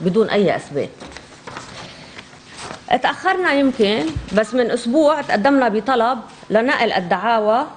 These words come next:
من مرجع قضا-، قضائي لمرجع قضائي آخر. بعتقد كل مواطن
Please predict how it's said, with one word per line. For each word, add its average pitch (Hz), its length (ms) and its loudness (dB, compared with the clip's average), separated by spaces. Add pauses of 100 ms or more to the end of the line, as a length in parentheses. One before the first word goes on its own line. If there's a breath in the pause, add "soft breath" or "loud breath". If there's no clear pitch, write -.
(600)
من 254 200 4
مرجع 220 440 0
قضا-، 233 260 2
قضائي 233 640 0 (460)
لمرجع 240 400 0
قضائي 208 460 0
آخر. 170 380 -4 (180)
بعتقد 233 360 2
كل 277 240 2
مواطن 220 560 2